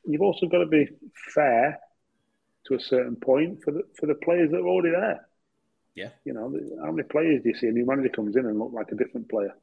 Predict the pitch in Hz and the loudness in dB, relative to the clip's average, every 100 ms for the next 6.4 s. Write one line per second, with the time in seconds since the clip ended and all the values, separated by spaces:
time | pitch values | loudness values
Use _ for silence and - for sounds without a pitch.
0 | _ - 107 110 120 120 113 - 127 120 | _ -6 -4 -2 0 -2 -4 -2 2 4
1 | 123 123 127 131 127 123 - _ _ - | 4 2 2 0 2 0 -2 _ _ -6
2 | 113 - 135 - 127 123 127 143 127 117 | -2 0 -2 2 2 4 2 0 -2 -2
3 | 101 98 90 _ _ _ _ _ _ _ | 0 -2 -4 _ _ _ _ _ _ _
4 | _ 113 110 156 139 98 113 - 147 135 | _ -10 -8 -4 -4 -4 -8 -2 0 2
5 | 117 117 113 113 143 113 90 147 117 98 | 0 -2 -4 2 2 2 0 0 0 2
6 | 101 175 113 127 | -2 -2 -2 -2